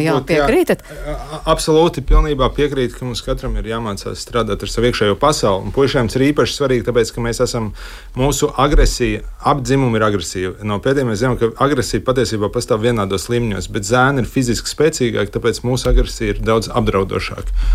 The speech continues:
Speaker 2: Arī pasaulē, tāpēc mums viņu jāmācās no agra vecuma ir, eh, kontrolēt. Un viens no veidiem, protams, ir saprast, kas ar mani notiek. Un kā es par to raudāšanu, zinu,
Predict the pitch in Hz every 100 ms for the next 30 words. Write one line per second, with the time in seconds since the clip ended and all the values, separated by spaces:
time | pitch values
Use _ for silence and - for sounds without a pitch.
0 | - 117 113 - - 165 123 123 120 127
1 | 117 120 123 131 104 113 110 123 120 107
2 | 113 127 123 110 101 - - - - 110
3 | 113 - - 131 135 117 104 98 120 127
4 | - 113 131 143 107 127 113 107 131 131
5 | 107 - 123 120 110 113 120 156 - -
6 | 117 107 120 - - - - 139 127 -
7 | 131 147 156 117 101 120 110 135